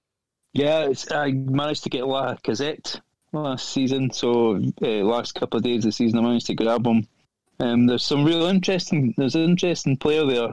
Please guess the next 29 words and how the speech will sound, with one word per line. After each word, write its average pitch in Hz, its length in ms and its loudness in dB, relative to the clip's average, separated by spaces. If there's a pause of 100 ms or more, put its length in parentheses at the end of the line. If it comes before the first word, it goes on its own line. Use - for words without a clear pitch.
(100)
and 113 300 0
I, 117 160 -6 (120)
I 113 160 -2
don't 151 320 0
mean 143 180 0
to 127 80 -2
butcher - 360 -4
his 117 120 -4
name, 123 200 2
and 120 100 0
apologies 135 560 0
to 120 320 2
our 110 80 2 (340)
South 131 320 -2
Korean 123 320 0
listeners. 123 580 -2 (480)
Um, 110 520 2 (420)
it's, - 400 -4
uh, 117 440 0 (460)
Woo 151 540 4
Young 139 520 0
Jong. 160 440 0 (840)
He's 117 200 2
a 110 540 0
right 143 300 0
midfielder 131 800 -2
who - 80 -4 (100)
plays 135 240 -2
for 113 480 -2